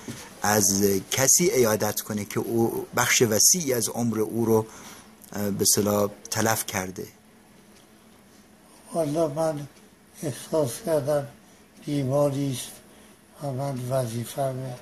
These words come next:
Speaker 2: برم از ایشون عیادت کنم. رفتم عیادت کردم و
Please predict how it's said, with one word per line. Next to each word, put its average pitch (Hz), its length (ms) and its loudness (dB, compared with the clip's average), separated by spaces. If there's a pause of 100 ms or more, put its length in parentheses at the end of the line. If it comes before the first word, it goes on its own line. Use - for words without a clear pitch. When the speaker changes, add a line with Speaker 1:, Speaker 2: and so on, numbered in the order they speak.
(580)
Speaker 2:
برم 139 300 0
از 123 200 -4
ایشون 120 400 -8 (560)
عیادت 131 340 -4
کنم. 127 180 -2 (1300)
رفتم 139 460 -4
عیادت 123 320 -6
کردم 127 160 -10 (1300)
و 135 220 -2